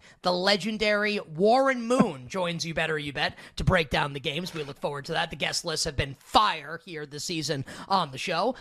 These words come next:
Ken and I will bring you all the line movement for Championship Sunday as we move along. Maybe a little bit more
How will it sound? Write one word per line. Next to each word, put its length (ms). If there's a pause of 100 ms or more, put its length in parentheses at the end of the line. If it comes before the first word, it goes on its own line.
(100)
Ken 180
and 120
I 320
will 100
bring 180
you 160
all 140
the 80
line 260
movement 300
for 80
Championship 500
Sunday 440 (160)
as 260
we 100
move 200
along. 440 (200)
Maybe 280
a 80
little 300
bit 220
more 360